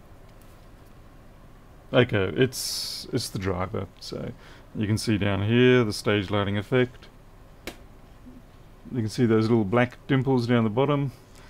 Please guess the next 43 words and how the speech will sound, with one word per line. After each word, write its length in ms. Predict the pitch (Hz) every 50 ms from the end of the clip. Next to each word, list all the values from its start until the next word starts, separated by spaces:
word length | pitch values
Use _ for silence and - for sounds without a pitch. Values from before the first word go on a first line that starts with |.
| - - - - -
Okay, 260 | - 117 117 120 120 117 - - - - - - - -
so 100 | - -
yeah, 240 | 107 101 92 90 92
it's 160 | 92 - -
the 80 | - 117
driver. 400 | 90 - - - - - - - - - - - - - - - - - - - - - - - - - - - - - - - - - - - - - - - - - - - - - - - -
People 200 | - 131 117 117
are 40 | 110
gonna 240 | 98 110 110 104 104
say, 400 | - - - 113 110 107 107 110
"See, 440 | 113 - - 196 208 220 220 220 226
we 100 | 214 196
told 420 | - - 202 220 226 226 214 175
you, 260 | 185 196 190 196 202 214 214 202
you 60 | 190
should 200 | 175 - - 202
have 100 | 196 180
just 160 | 175 180 -
done 180 | - 190 185 180
that 120 | 185 165
right 240 | 139 151 175 185 180
from 120 | 185 - 180
the 60 | 175
start." 440 | 160 - - - 185 190 190 165 -
And 80 | - 107
it's 120 | 113 -
like, 160 | 113 95 92
no, 300 | 95 92 90 87 87 92
that's 200 | 90 92 92 -
not 140 | - 101 98
how 80 | 104 104
you 160 | 95 92 92
do 220 | 85 95 98 95 -
tech 340 | - - 120 98 - -
work. 240 | 123 110 95 98 -
That's 240 | - 120 - - -
not 140 | 117 113 117
how 120 | 135 131
you 160 | 127 120 113
do 140 | 107 117 110
proper 240 | 104 - 117 101 98
diagnostics. 840 | 90 107 101 98 98 85 95 98 98 95 - - - - - - -
You, 160 | 107 95